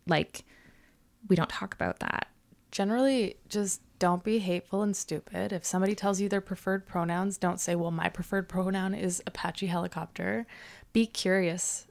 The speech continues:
Speaker 2: about people
Speaker 1: Yeah.
Speaker 2: and, like, just, yeah, just don't be a shit.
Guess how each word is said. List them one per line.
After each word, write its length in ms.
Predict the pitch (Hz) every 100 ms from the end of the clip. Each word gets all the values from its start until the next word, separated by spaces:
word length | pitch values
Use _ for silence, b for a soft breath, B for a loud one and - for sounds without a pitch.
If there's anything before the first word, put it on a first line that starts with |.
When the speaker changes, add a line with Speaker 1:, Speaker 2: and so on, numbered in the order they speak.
| -
Speaker 2:
about 280 | 196 175 170
people 140 | 180 214
Speaker 1:
Yeah. 360 | 220 202 185
Speaker 2:
and, 140 | 196 190
like, 380 | 180 175 - -
just, 220 | - 190 - -
yeah, 240 | 208 - - _
just 160 | - - _ _ _ _
don't 200 | 233 226
be 60 | 262
a 40 | 262
shit. 600 | - - 196 208 -